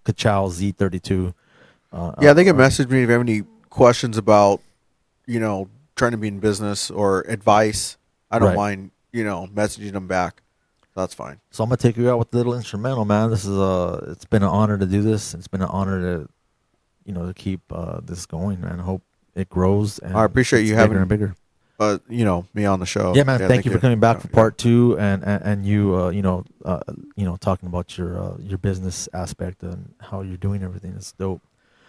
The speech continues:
Speaker 1: But yeah, man, I'm, I'm glad that you're back twenty years later. We're gonna tie you in now.
Speaker 2: Yeah.
Speaker 1: And that exhibit, man. Looking forward to it.
Speaker 2: Appreciate it.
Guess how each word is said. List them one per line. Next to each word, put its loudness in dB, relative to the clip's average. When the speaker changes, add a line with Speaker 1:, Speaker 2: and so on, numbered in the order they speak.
Speaker 1:
But 0
yeah, 6
man, 4
I'm, 0
I'm -4
glad 4
that -2
you're -2
back 2
twenty -2
years -2
later. 2
We're -2
gonna 0
tie 0
you 2
in 0
now. 0
Speaker 2:
Yeah. -6
Speaker 1:
And -4
that 2
exhibit, 2
man. -4
Looking -4
forward -6
to -12
it. -10
Speaker 2:
Appreciate -4
it. -10